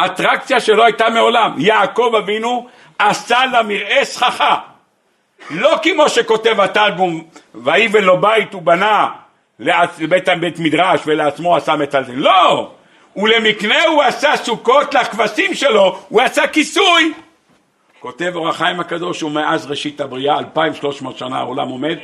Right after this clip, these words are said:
אף אחד לא עשה כיסוי לכבשים. למה? הבל היה רועה צאן, לא עשה כיסוי, אברהם אבינו היה רועה צאן, לא עשה כיסוי, אחרי זה יצחק אבינו, אף אחד לא עשה כיסוי. למה? לא ראיתי שום כבש מזיע. ראיתם פעם כבשים מזיעים?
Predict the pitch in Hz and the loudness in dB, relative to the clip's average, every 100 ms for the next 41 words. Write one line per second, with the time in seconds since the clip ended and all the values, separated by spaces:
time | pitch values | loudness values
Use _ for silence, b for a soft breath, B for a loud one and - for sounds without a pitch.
0 | B B - 170 175 160 160 147 156 139 | B B -2 0 0 -2 -2 0 0 0
1 | 151 143 127 139 123 123 117 - 104 - | -2 -4 -4 -4 -4 -4 -6 -6 -10 -12
2 | _ _ - 147 143 147 - 147 156 143 | _ _ -6 0 0 0 0 0 2 4
3 | 139 135 135 127 139 143 147 B B 127 | 6 6 4 4 4 4 0 B B 0
4 | 139 135 135 131 - 143 151 B B - | 2 2 -4 -4 0 2 2 B B -4
5 | 127 143 175 143 156 135 131 127 - 127 | -2 2 2 2 2 2 0 -2 -2 -4
6 | 117 156 131 143 139 131 143 156 147 B | 0 2 2 -2 -4 -6 0 0 -2 B
7 | B B 139 151 160 165 160 175 160 135 | B B -2 0 0 0 2 0 0 -2
8 | 139 160 139 165 180 165 185 175 185 175 | -2 0 0 0 0 0 -6 -8 -10 -10
9 | - 147 208 170 202 - _ _ _ _ | -6 0 2 0 -2 -8 _ _ _ _
10 | - 175 208 190 196 160 - 196 175 175 | -14 -6 -4 -4 -6 -12 -12 -12 -10 -10
11 | 156 143 120 123 107 - 127 143 151 143 | -10 -10 -10 -12 -12 -14 -14 -10 -10 -6
12 | 151 - 135 156 147 131 151 196 | -6 -6 -10 -6 -6 -4 -6 -6